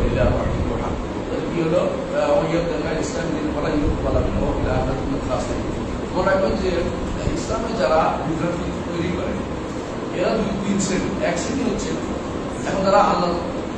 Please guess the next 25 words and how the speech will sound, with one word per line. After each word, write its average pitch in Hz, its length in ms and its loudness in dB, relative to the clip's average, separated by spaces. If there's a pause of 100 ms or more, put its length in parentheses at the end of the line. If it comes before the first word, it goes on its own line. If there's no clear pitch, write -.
(140)
ইসলাম 208 220 2 (120)
ছাড়া 190 140 4
অন্য 170 180 2
কিছু 185 240 -2
গ্রহণ 123 140 -2
করে। - 260 -2 (480)
এক 175 140 2
শ্রেণী 233 240 0
হচ্ছে 208 400 0
যারা 190 340 2 (460)
মতবাদের 208 520 6
দিক - 80 2
থেকে - 240 0
সরে - 280 0
গেছে, - 160 -2 (1700)
মতবাদ। 190 380 4 (760)
মানে 180 140 0 (260)
মতবাদে 190 460 4
যারা 196 160 4
গেছেন - 360 0
তারা 165 180 2 (140)
আগে 156 220 -2
থেকে 196 220 -2
ইসলামটাকে 180 460 0 (160)
পুরোপুরি - 600 0